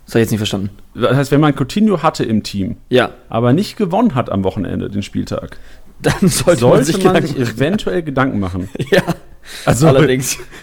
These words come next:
Speaker 2: weil, äh, ich meine, ist ja nicht zu erwarten, dass er durchgängig sechshundertfünfundfünfzig Punkte abliefert.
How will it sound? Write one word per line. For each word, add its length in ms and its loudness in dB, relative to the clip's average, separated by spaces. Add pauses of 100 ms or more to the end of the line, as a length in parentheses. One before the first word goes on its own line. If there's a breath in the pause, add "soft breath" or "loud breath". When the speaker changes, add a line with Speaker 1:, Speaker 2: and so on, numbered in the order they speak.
(120)
Speaker 2:
weil, 220 4
äh, 260 -2
ich 240 -2
meine, 80 4
ist 100 2
ja 60 2
nicht 180 -2
zu 60 -2
erwarten, 240 2
dass 140 -2
er 160 0
durchgängig 960 -2
sechshundertfünfundfünfzig 960 -2
Punkte 220 0
abliefert. 420 -8